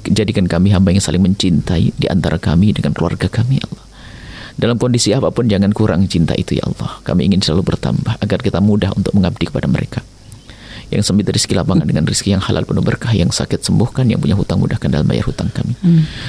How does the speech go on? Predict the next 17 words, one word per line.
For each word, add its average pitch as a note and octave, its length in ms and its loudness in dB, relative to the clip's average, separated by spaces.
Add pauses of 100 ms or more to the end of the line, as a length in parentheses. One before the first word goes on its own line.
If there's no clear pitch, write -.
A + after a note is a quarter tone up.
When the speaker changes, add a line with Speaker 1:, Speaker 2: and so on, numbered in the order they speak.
Speaker 1:
Dan G2 160 0
panjangkan A2 400 2
umur - 180 0
kami F#2+ 220 0
dalam - 180 -2
ketaatan - 380 -4
serta - 240 -4
sehat - 180 -2
walafiat, - 380 -2
dan - 80 0
berikan - 240 0
kepada - 180 0
kami - 220 -6
semua F2+ 160 -2
husnul - 320 -2
khotimah. F#2 480 0
Speaker 2:
Amin. E3+ 240 6